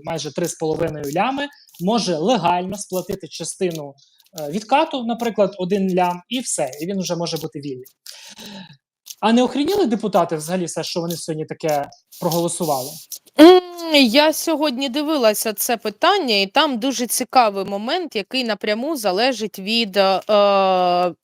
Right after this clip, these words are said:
Speaker 2: розголосу. Тобто друге читання і прийняття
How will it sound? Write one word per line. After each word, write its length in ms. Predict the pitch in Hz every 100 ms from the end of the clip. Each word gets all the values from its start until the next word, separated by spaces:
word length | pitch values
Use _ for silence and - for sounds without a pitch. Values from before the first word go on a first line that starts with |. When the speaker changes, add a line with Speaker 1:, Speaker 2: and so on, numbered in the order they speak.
| -
Speaker 2:
розголосу. 920 | 208 208 233 233 180 180 170 - - _ _
Тобто 280 | 254 - 220
друге 340 | 254 285 220
читання 540 | 208 - 240 208 196 190
і 60 |
прийняття 640 | 190 196 208 202 190 -